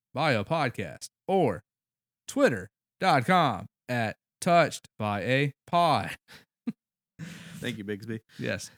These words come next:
Speaker 1: Uh, you can also check us out on <laughs> Patreon at Touched by a Podcast. Um, our website is touched by podcast dot com. Our email address is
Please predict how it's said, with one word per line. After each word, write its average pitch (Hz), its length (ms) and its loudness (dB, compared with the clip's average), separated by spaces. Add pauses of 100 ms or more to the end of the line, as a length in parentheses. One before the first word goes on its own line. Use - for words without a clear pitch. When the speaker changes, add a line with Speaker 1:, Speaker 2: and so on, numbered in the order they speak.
(240)
Speaker 1:
Uh, 131 220 0
you 143 120 2
can 143 80 4
also 139 180 2
check 147 120 4
us 135 100 4
out 139 160 4
on 127 420 2
<laughs> - 100 -20
Patreon 156 800 0
at 120 240 -4
Touched 127 220 -2
by 123 120 2
a 117 40 0
Podcast. 143 680 0 (920)
Um, 98 420 -8 (1040)
our 107 140 -2
website 139 440 2
is 123 140 -2
touched 131 180 -2
by 117 120 2
podcast 120 360 2
dot 107 140 0
com. 127 440 0
Our 110 100 -2
email 107 220 0
address 113 400 -2
is 95 200 -8